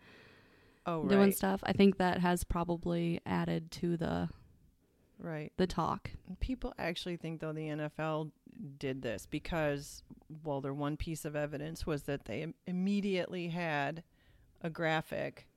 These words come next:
Speaker 1: about the Kelce brothers playing against each other in the
Speaker 2: As if
Speaker 1: Super
Speaker 2: it takes
Speaker 1: Bowl.
Speaker 2: more than thirty seconds to make a graphic.
Speaker 1: And honestly, they,
Speaker 2: <laughs>
Speaker 1: they
Speaker 2: It
Speaker 1: had all the
Speaker 2: doesn't.
Speaker 1: graphics ready for all the storylines. What does anybody
Speaker 2: Right. There's only so many, right?
Speaker 1: And they have interns.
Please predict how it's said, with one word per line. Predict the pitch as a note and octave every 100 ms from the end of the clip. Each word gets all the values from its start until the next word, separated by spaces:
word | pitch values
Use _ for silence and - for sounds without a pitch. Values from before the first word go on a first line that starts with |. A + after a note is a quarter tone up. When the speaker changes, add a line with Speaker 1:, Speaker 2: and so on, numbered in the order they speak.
| _ _ _ _ _ -
Speaker 1:
about | D#3+ E3 D#3+ D#3+
the | E3
Kelce | D#3+ F#3 E3 - D#3+
brothers | D#3+ D3+ D#3 D3+
playing | - D#3 D#3
against | C#3+ C3+ A#2 -
each | - -
other | - -
in | -
the |
Speaker 2:
As | G#3+ A#3
if | B3+
Speaker 1:
Super | C4+
Speaker 2:
it |
takes | A#3 A3+ -
Speaker 1:
Bowl. | G3
Speaker 2:
more | F#3+
than | F#3+ F#3
thirty | F3 F3
seconds | F3+ F3 F3+ F3
to | -
make | E3 E3
a | D#3
graphic. | - - F#3+ - - - - -
Speaker 1:
And | B3 -
honestly, | B3 C4+ D#4 D4 - E4 E4+
they, | C4 C#4+
Speaker 2:
<laughs> | D4 C#4+
Speaker 1:
they | D4
Speaker 2:
It | C4
Speaker 1:
had | B3+ C4+
all | A3 C#4+ F4+
the | F4
Speaker 2:
doesn't. | C4
Speaker 1:
graphics | B3 B3+ B3+ - B3+
ready | B3+ B3+
for | A#3+ B3+ -
all | A#3+ B3 C4
the | B3+
storylines. | - - C4 E4 E4+ A#3 F3+ E3 E3 F#3 A3
What | B3
does | C4
anybody | C#4 - A3
Speaker 2:
Right. | C4+
There's | C#4+
only | C#4 C4
so | C4 G#3+ F#3+
many, | F3 F3 D#3 F#3 -
right? | - E3+ F3+ - - - -
Speaker 1:
And | C4+
they | C#4
have | D4+ E4+
interns. | - D4+ - A3+ A3 C4 C4 -